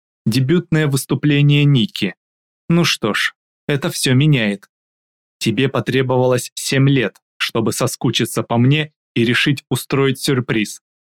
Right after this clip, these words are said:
согласившись выступить на моей свадьбе.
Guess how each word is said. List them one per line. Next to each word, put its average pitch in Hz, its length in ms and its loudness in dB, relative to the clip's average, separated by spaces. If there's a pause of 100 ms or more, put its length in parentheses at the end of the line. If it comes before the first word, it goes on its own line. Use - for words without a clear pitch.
(140)
согласившись 117 840 -2
выступить 120 560 -4 (120)
на 139 100 2
моей 135 300 2
свадьбе. 98 540 -4